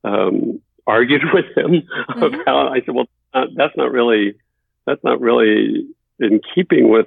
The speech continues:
Speaker 1: what Jung was saying."
Speaker 2: Yeah.
Speaker 1: Uh, but nonetheless, it was, it was a, it was an interesting experience, but I, I just kind of fell off of that after a couple of years. It wasn't, it wasn't what I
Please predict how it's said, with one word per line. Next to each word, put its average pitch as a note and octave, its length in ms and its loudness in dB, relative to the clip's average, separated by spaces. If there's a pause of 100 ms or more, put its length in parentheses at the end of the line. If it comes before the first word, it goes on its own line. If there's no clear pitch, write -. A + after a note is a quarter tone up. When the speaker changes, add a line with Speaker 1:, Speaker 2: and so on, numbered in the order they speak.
(120)
Speaker 1:
what A2 320 -4
Jung A3+ 260 4
was B2 220 0
saying." A2 460 2
Speaker 2:
Yeah. F#3+ 340 -10
Speaker 1:
Uh, A2+ 280 2
but D#3+ 240 -2 (320)
nonetheless, C#3+ 460 4
it D#3+ 120 -8
was, A#2+ 140 -2 (140)
it D3+ 60 -2
was D3+ 160 0
a, C3 200 2 (600)
it E3+ 80 -6
was D#3 200 -2
an C3+ 160 4
interesting C3 580 2
experience, A#2 600 2
but C#3 120 0
I, C3 140 0 (380)
I C#3+ 120 0
just F3 240 -6
kind F#3+ 180 2
of D3+ 160 2
fell D#3 240 2
off C3+ 300 2
of A#2 140 0
that G#2 260 0
after G#2+ 320 -4
a F#2+ 40 -8
couple A2 300 -6
of G2+ 80 2
years. G2+ 480 2
It G#2+ 120 -2
wasn't, A#2+ 420 -2
it - 0 - (100)
wasn't C3 380 0
what B2 180 0
I G#2+ 300 2